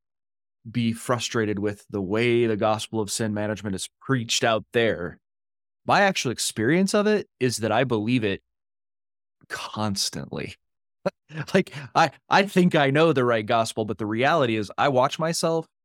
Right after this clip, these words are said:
and I'm constantly, like, evaluating myself,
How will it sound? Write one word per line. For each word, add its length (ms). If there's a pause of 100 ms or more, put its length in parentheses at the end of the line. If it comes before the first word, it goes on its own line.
(480)
and 120
I'm 160
constantly, 640
like, 320
evaluating 580
myself, 460